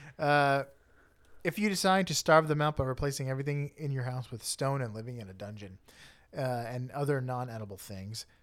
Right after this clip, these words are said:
they will live for a, a full year, um, as long as they have water. A third of their lifespan they could live without water,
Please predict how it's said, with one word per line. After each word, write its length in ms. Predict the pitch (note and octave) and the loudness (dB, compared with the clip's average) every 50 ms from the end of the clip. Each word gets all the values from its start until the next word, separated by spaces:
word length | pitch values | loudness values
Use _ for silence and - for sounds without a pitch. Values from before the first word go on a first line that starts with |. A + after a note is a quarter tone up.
| _ _ - | _ _ -4
they 220 | C#3+ C#3+ D#3 E3+ | 0 2 4 4
will 400 | F3+ F#3 F#3 F#3+ G3 F#3+ F#3 F3 C3 | 4 4 4 4 6 4 4 2 0
live 240 | D#3 E3 F3+ F#3 | 2 2 2 2
for 260 | F3+ - G#3+ G#3 G3+ G3+ G3+ | 4 4 4 4 6 4 2
a, 80 | F3+ - - | 2 -2 -4
a 100 | C#3 B2+ | -6 -6
full 340 | - - - G#3 A#3 B3+ | -4 -2 0 2 2 2
year, 520 | B3 G3+ G#3+ A#3 B3 A#3+ F#3+ B2+ A2 G#2 - - _ _ _ _ _ _ _ _ _ _ _ - | 2 0 0 2 4 4 4 4 2 -2 -8 -14 _ _ _ _ _ _ _ _ _ _ _ -2
um, 420 | D3+ D3 D3 C#3 C3+ B2+ B2 B2+ - | 0 2 2 2 0 0 -2 -6 -6
as 140 | C#3 C3 C#3 | -6 -4 -2
long 140 | D#3 D#3 | -2 -2
as 80 | D#3 D3 | 0 0
they 80 | D3+ D3+ | 2 2
have 140 | D3 C#3 | 0 0
water. 360 | C3 B2 B2+ C3 B2+ - - - _ _ _ _ - _ - - | 0 -2 -2 -2 -2 -4 -8 -14 _ _ _ _ -20 _ -10 -8
A 60 | D#3 | -8
third 540 | C#3+ - - E3 E3+ F3+ G3+ G#3+ A3+ A3+ A3+ | -8 -4 0 2 4 6 6 6 4 4 0
of 160 | A3+ G#3 G3 | -4 -4 -2
their 120 | G#3 G#3 G#3 | -2 -2 0
lifespan 760 | G3 F#3 F#3+ G#3 G#3 - - - G3+ G#3 G#3+ A3 A3+ B3 B3 - | 0 -2 -2 -2 -4 -6 -4 -2 0 0 0 0 -2 -6 -4 0
they 120 | - G3 | 2 2
could 200 | F#3+ - G#3 G3+ | 4 4 2 4
live 280 | G#3+ G#3+ A3 A#3+ A3+ A3 | 4 4 2 2 0 -4
without 280 | G3+ G3 F#3 G3 F3+ - | -4 -2 0 0 0 0
water, 260 | - F3+ F#3+ G#3 - | 0 0 0 0 0